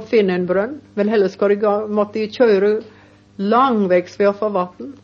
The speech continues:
Og bygde seg en jordhytte.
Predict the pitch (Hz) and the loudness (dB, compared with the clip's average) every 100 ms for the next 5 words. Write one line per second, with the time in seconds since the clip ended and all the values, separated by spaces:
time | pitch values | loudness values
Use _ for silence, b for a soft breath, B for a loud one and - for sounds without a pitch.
0 | _ b b b b b b b 214 254 | _ b b b b b b b 2 2
1 | 247 190 196 214 226 254 233 190 196 196 | 2 2 2 2 4 6 6 6 4 2
2 | 285 | 0